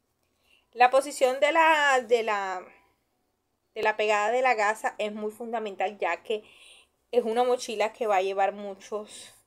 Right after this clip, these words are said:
pues, lo que ustedes quieran ingresarle a su mochila, como el celular, la billetera, maquillaje. Nosotros que nos gustan los maquillajes, entonces, eh, tengan mucho precaución a la hora de pegar la gasa, porque es la que le va a dar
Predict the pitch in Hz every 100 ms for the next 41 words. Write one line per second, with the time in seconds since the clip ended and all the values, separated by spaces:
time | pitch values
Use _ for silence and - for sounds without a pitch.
0 | _ - 185 190 180 - 175 151 - 208
1 | 202 202 214 _ _ _ _ _ _ _
2 | _ 208 190 196 175 180 185 208 214 208
3 | 302 302 285 262 240 214 202 196 - 160
4 | 160 180 220 196 175 - - - 226 226
5 | 220 202 196 - _ _ _ _ _ _
6 | _ 165 - 170 180 208 233 220 202 -
7 | 180 - 180 180 175 208 214 208 185 -
8 | 180 208 240 254 233 175 - 185 190 -
9 | - - _ 185 180 185 180 202 180 196
10 | 214 226 226 233 - 262 - _ - 214
11 | 202 190 175 170 202 190 175 196 208 175
12 | 156 156 175 214 240 - 262 - - 170
13 | 190 185 208 170 165 170 175